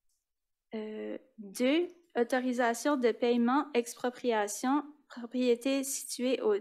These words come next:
deux soixante et onze, deux soixante-quinze, chemin Gauvin, adopté le huit janvier, euh, deux mille vingt-quatre.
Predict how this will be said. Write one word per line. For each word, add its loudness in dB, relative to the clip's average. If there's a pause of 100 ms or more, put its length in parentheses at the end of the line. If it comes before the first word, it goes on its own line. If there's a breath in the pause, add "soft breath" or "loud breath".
(500)
deux 0
soixante -2
et 6
onze, 0
deux 2
soixante-quinze, -2 (340 soft breath)
chemin 2
Gauvin, 4
adopté 0
le 4
huit 2
janvier, -4 (680)
euh, -2
deux 2
mille 6
vingt-quatre. -4